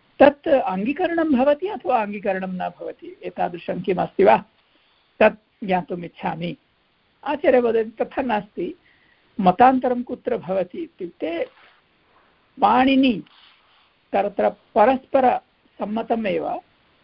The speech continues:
यत् पाणिनिपुस्तके यत् दत्तमस्ति, मतान्तरम् अस्ति, परन्तु तत्र सम्मतमस्ति कुत्र, अन्यतरं सम्मतः नास्ति।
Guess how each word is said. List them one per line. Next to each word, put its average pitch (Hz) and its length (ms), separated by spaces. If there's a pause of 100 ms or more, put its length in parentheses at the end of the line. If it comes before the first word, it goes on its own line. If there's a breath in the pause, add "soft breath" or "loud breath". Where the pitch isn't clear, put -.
(300)
यत् 190 260
पाणिनिपुस्तके 180 840
यत् 170 140
दत्तमस्ति, 180 640
मतान्तरम् 220 760
अस्ति, - 420
परन्तु 180 640
तत्र 190 300 (2250)
सम्मतमस्ति 247 580
कुत्र, 403 420 (200)
अन्यतरं 226 500
सम्मतः 190 440
नास्ति। 185 520